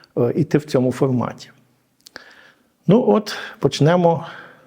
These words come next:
з такого допису. Верніше, їх навіть два.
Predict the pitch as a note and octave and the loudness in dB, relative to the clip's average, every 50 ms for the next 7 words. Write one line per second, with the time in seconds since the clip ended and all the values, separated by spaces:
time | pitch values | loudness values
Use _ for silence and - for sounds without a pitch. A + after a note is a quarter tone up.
0 | _ _ _ _ _ - - - - C3 - - D#3 B2+ C#3+ B2+ A2+ A#2+ A2+ A#2+ | _ _ _ _ _ -16 -4 -2 -2 0 2 2 2 2 2 2 2 2 0 0
1 | - A#2+ - - - - - - _ _ _ _ _ _ _ _ _ _ _ _ | -4 -6 -8 -8 -8 -8 -12 -16 _ _ _ _ _ _ _ _ _ _ _ _
2 | _ _ _ _ - _ _ _ _ _ - C3 B2 C3+ C#3+ D#3 F3 F3 - - | _ _ _ _ -20 _ _ _ _ _ 0 2 4 6 6 6 4 4 2 4
3 | E3+ D3+ C#3 - D#3+ D3+ D3 C3 C3 B2 A2+ A#2+ B2+ B2 G2+ - - | 4 4 4 4 2 2 2 0 0 2 4 4 4 4 2 -2 -8